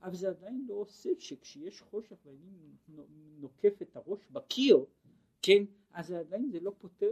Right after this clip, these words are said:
לי את ב-, בעניין הזה שחשיכה כאורה ומה זה חשוב אל מול הנצח. זאת אומרת, עכשיו מה שהוא מעמיד פה, זה, זה אותה נקודה. אל מול הכתר,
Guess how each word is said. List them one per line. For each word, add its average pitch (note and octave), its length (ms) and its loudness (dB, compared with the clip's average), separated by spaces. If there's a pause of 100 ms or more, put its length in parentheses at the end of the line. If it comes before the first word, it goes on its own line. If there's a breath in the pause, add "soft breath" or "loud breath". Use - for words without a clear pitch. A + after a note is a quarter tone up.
לי B3+ 60 -10
את - 160 -16 (100)
ב-, D3 220 0
בעניין D3+ 480 -6
הזה D#3 260 -14
שחשיכה - 760 -20 (100)
כאורה C#3+ 500 -20 (100)
ומה - 260 -20
זה D3+ 140 -20
חשוב C3+ 460 -20
אל B2+ 80 -20 (100)
מול A2+ 220 -20
הנצח. G#2+ 500 -20 (140)
זאת - 220 -20
אומרת, - 160 -20
עכשיו D#3+ 240 -20 (100)
מה C#3 120 -20
שהוא D#3+ 300 -20
מעמיד C3 540 -14 (160)
פה, E3 160 -18 (180)
זה, - 80 -20 (120)
זה D3 80 -20
אותה D3 320 -20
נקודה. B2+ 560 -20 (520)
אל E3 240 4 (140)
מול C4+ 240 -4 (120)
הכתר, - 640 -4